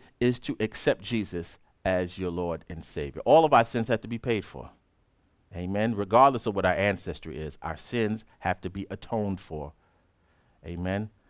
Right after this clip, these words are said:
Hallelujah. And those Jews that believe in Christ have had their sins atoned for, and those Gentiles that believe in Christ have had their sins atoned for, and now we are one body called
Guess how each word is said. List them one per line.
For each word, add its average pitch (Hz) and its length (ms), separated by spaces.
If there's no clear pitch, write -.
Hallelujah. 85 720
And 92 160
those 117 480
Jews 107 480
that 90 160
believe 101 420
in 107 100
Christ 87 400
have 90 100
had 101 260
their 95 120
sins 117 360
atoned 190 480
for, 87 400
and 82 140
those 104 260
Gentiles 104 560
that 85 240
believe 95 300
in 147 80
Christ 151 340
have 92 100
had 87 160
their 95 140
sins 113 300
atoned 208 440
for, 82 300
and 87 140
now 101 220
we 104 200
are 95 80
one 98 640
body 98 640
called 90 460